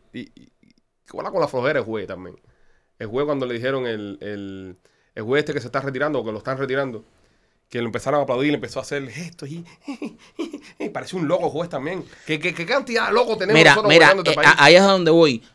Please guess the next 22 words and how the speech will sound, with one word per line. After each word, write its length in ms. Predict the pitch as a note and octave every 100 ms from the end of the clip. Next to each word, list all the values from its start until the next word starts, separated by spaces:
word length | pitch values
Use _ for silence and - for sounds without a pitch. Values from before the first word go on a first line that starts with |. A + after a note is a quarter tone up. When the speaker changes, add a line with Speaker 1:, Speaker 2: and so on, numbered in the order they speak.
| _
Speaker 2:
brother, 460 | B2 D#3+ F3 B2+ A2 G2+
n-, 220 | A2+ C3+
y 140 | A#2
esto 180 | C3+ E3+
no 80 | D#3+
tiene 140 | E3
nada 100 | D#3
que 80 | D3
ver 100 | D3
con 120 | C#3+
partido 320 | B2 A2+ C#3 C#3
político 400 | A#2 C#3 C#3 A#2+
ni 100 | A2+
nada. 280 | A2 F#2+ - _ _ _ _ _
Es 120 | C#3+ F#3+
un 160 | F#3
desastre 540 | C#3+ C3 D#3+ E3 - A#2
cuando 220 | A#2 A2+
tú 160 | B2+ D3
ves 260 | D3+ D3 -
ese, 480 | C3 C#3 C3+ G#2+ - _ -
estamos, 440 | G#2 C#3 E3+ D3+